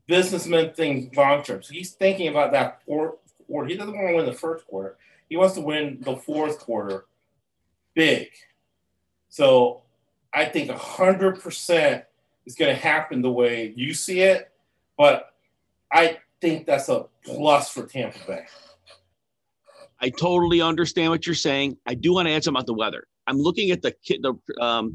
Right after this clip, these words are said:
Speaker 2: weather on N F L weather dot com as of this minute, which is Thursday, and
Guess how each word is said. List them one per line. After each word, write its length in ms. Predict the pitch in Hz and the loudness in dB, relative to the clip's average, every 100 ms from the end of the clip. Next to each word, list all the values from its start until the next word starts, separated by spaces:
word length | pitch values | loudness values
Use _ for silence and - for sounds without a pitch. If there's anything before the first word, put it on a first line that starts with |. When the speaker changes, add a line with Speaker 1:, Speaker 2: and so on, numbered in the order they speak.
| - | -8
Speaker 2:
weather 420 | 117 135 143 131 | -4 0 0 0
on 120 | 120 | 0
N 140 | 120 135 | -2 -4
F 140 | 135 | -2
L 100 | 127 | -2
weather 240 | 123 120 120 | 0 -2 -2
dot 220 | 110 - 123 | -4 -6 -4
com 220 | 110 110 113 | -4 -4 -2
as 200 | 120 113 | -2 -2
of 140 | 107 | -4
this 240 | 143 139 123 | -2 -2 -2
minute, 320 | 123 123 117 | 0 0 -2
which 260 | 117 - | -4 -2
is 300 | 120 113 107 - _ _ | -2 -2 -4 -10 _ _
Thursday, 800 | 151 151 147 113 143 135 135 127 | 0 2 0 0 0 2 0 0
and 200 | 120 117 | 0 -2